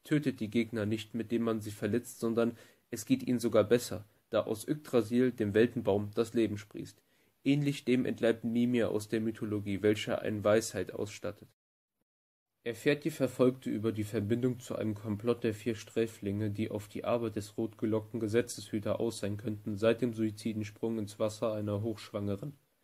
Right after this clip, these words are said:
Je mehr Köpfe zu Boden gehen, umso klarer wird der Abgang ihres Geliebten. Auch wenn mich das Finale nicht mehr überraschen konnte, war ich Teilhaber einer klassischen Joe Hill-Geschichte.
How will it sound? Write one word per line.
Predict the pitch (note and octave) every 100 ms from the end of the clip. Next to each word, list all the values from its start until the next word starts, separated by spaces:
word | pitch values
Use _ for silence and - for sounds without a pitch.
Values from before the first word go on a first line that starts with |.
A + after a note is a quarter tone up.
| _ _ _ _ _ -
Je | C3+
mehr | D#3 E3
Köpfe | E3+ E3 - D#3 C#3
zu | - B2
Boden | A#2+ C3 C3
gehen, | A#2 A#2 B2
umso | A#2 A2+
klarer | - B2 A#2+ A#2
wird | G#2+ G#2+
der | A2+
Abgang | G#2+ - A#2 A#2
ihres | A#2 A2 -
Geliebten. | A2+ G#2+ G#2 - - _ _ _ _ _ _ _
Auch | C3 C#3
wenn | D3 D3
mich | C#3
das | D3 C#3
Finale | - A#2 A#2 A#2+ A#2+
nicht | A2+ B2+
mehr |
überraschen | A2+ A2 G#2+ G#2+ A#2
konnte, | - G#2+ A2 A2 - - _
war | G#2+ A2+
ich | B2 -
Teilhaber | - B2+ A#2 A#2 A2+ A2
einer | G2+ G2
klassischen | - A2+ A#2+ G#2+ A2
Joe | A2 G#2+
Hill-Geschichte. | G#2+ G#2 G2+ G2 - G#2